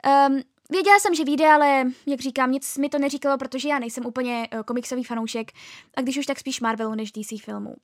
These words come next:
A věděla jsem, že D C filmy většinou dopadají dost špatně.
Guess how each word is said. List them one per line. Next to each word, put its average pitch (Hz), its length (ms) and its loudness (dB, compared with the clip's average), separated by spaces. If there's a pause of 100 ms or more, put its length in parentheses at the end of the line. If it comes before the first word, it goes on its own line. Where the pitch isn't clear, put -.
(120)
A 254 80 -2
věděla 277 300 2
jsem, 269 160 -2
že 254 160 0
D 240 120 -6
C 254 160 -8
filmy 240 260 -6
většinou 233 300 -8
dopadají 214 380 -8
dost 196 280 -12
špatně. - 400 -16